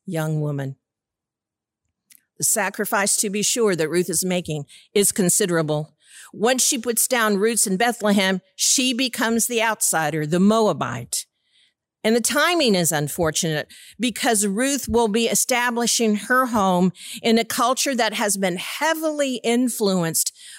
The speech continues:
by the reforms of Ezra and Nehemiah. They believed they could purify the population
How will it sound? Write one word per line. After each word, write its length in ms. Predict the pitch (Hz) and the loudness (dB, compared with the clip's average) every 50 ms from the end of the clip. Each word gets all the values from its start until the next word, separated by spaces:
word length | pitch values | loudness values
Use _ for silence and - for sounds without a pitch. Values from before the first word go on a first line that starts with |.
| - | -2
by 140 | - 220 220 | 0 2 2
the 100 | 214 220 | 2 4
reforms 840 | 208 214 208 - - 240 233 240 240 240 240 247 247 247 240 233 - | 2 2 2 0 0 2 4 4 4 4 4 4 2 2 2 2 0
of 260 | - - 190 185 170 175 - | 0 0 -2 -2 -2 -2 -2
Ezra 720 | 202 220 240 254 240 - - - 247 247 247 247 247 247 - | 0 2 2 2 2 2 0 0 -2 -2 0 0 0 0 0
and 220 | - 185 185 180 | 0 0 2 2
Nehemiah. 800 | 180 202 214 220 208 196 185 196 196 208 220 226 208 180 175 165 - - - - | 4 4 4 4 4 2 2 2 2 2 2 2 2 0 0 -2 -6 -10 -6 -2
They 160 | 196 247 285 | 0 0 2
believed 460 | 269 233 285 277 269 254 262 254 220 | 2 0 0 0 0 0 0 0 2
they 100 | 226 226 | 2 0
could 380 | 208 - - 190 180 175 170 - | 0 0 -2 -4 -4 -4 -8 -10
purify 640 | - - - 262 262 269 269 254 - 269 233 226 226 | -6 -4 -2 0 2 2 2 0 0 0 -2 0 -2
the 100 | 196 208 | -4 -6
population 880 | - - 208 208 202 - 202 190 180 185 185 190 180 - - 180 185 | -6 -2 -2 -2 -2 -2 -4 -4 -2 -2 -2 -2 -2 -2 -2 -2 -2